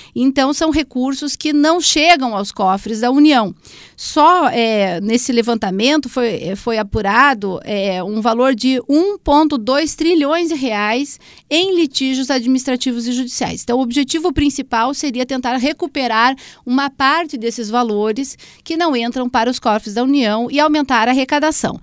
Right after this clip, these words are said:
Mas também o P R T teve um objetivo de proporcionar algumas condições favorecidas para os contribuintes regularizarem seus débitos tributários,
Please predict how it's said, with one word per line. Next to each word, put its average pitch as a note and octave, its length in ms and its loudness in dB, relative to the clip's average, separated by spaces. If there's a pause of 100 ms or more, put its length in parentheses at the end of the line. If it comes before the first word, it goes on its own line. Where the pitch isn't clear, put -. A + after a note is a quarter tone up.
(240)
Mas F#4 380 4
também A#3 680 0
o B3+ 120 -4
P C4 140 -4
R A#3+ 240 -2
T A#3 280 0
teve B3 260 -4
um C4+ 80 -2
objetivo A#3 800 -4 (280)
de A3+ 120 -4
proporcionar C#4+ 760 -2
algumas D4 360 -2
condições C4+ 460 -2
favorecidas A#3+ 800 -2
para C#4 260 2
os C#4+ 60 -4
contribuintes G#3 880 -6
regularizarem C4+ 1040 0
seus G3+ 260 -10
débitos F3+ 520 -10
tributários, A3+ 920 0